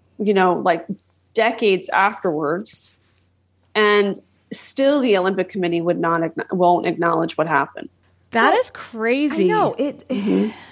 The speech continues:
Speaker 3: it, the lack of acknowledgement i-, is really, uh, I, I just don't understand. Um, we, we, so right now we have the, the Olympic Committee up. We've got Hitler up on the board,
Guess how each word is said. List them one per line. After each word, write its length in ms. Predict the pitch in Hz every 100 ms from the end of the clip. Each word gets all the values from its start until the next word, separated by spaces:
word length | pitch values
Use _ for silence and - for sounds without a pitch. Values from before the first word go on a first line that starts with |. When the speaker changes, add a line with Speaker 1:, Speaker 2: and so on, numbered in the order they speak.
| - _ -
Speaker 3:
it, 260 | 214 262
the 100 | 254
lack 320 | 294 294 359 466
of 100 | 403
acknowledgement 840 | 247 247 214 247 254 185 170 156
i-, 40 | 196
is 400 | - 214 196 190
really, 640 | 190 240 247 240 233 214 - _ _ _ _ -
uh, 80 | - - - 98 -
I, 560 | - 80 87 - 175 -
I 60 | 233
just 240 | 294 -
don't 140 | 269
understand. 800 | 226 165 165 - 180 165 151 156 -
Um, 440 | 180 170 165 160 - _ - - -
we, 160 | 285
we, 180 | - 302 -
so 280 | - 320 -
right 260 | 262 330
now 160 | - 370
we 120 | 403
have 320 | 370 311 240
the, 260 | 247 240 196
the 140 | 233 220
Olympic 360 | 226 294 349
Committee 360 | - 277 247 233
up. 220 | 226 226
We've 160 | 196 -
got 180 | 185 -
Hitler 400 | - - 240 233
up 200 | 214 208
on 140 | 202
the 80 | 190
board, 440 | 185 190 185 190